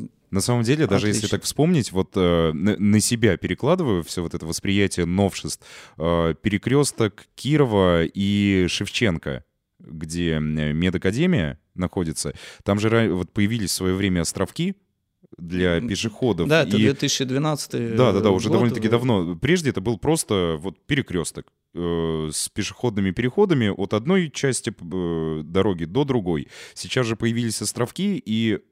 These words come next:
Speaker 1: вот сейчас, в две тысячи двадцать втором году, это уже воспринимается нормально. То есть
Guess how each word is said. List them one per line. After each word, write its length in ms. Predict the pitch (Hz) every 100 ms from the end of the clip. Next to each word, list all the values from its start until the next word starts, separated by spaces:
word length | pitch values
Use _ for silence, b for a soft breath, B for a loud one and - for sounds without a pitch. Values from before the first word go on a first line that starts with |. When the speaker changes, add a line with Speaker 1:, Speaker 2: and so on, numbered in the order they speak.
| _ -
Speaker 1:
вот 220 | 104 -
сейчас, 400 | - 98 165 208
в 60 | 143
две 100 | 101
тысячи 300 | 107 - 90
двадцать 240 | 87 -
втором 240 | - 107 87
году, 240 | 85 82 127
это 160 | 160
уже 160 | 101 123
воспринимается 580 | - 85 85 131 - 82
нормально. 480 | 92 120 87 71
То 80 | -
есть 140 | 78